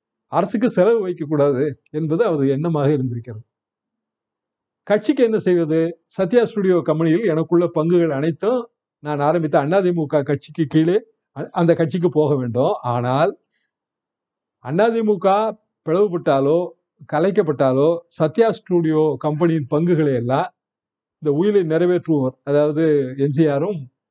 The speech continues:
ராஜேந்திரனும் அவர்கள் கைப்பற்றி மேலே குறிப்பிட்ட எம் ஜி ஆர் ஊமைகள் இல்ல செலவுகளுக்கு பயன்படுத்த வேண்டும். அது கட்சி பிளவுபடும் என்று அவர் அப்போதே நினைத்திருக்கிறார். அதே போல கட்சி பிளவுபட்டது என்பதுதான் உண்மை.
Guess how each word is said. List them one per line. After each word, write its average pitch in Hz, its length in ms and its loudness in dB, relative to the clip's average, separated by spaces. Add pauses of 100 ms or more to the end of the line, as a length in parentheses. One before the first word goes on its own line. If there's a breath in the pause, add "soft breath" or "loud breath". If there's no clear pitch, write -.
(160)
ராஜேந்திரனும் 151 680 -2
அவர்கள் 156 400 0
கைப்பற்றி 160 480 0 (200)
மேலே 180 360 0
குறிப்பிட்ட 165 440 -2 (180)
எம் 151 200 0
ஜி 180 80 2
ஆர் 180 180 0
ஊமைகள் 165 440 0
இல்ல 151 220 2
செலவுகளுக்கு 180 600 0
பயன்படுத்த 143 440 -4
வேண்டும். 113 340 -12
அது 185 160 -8
கட்சி 127 320 -6
பிளவுபடும் 202 540 0
என்று 208 180 -4
அவர் 180 220 0
அப்போதே 175 280 -2
நினைத்திருக்கிறார். 139 640 -8 (480)
அதே 170 260 0
போல 214 220 0
கட்சி 165 300 -4
பிளவுபட்டது 165 640 0
என்பதுதான் 156 460 0
உண்மை. 143 260 -8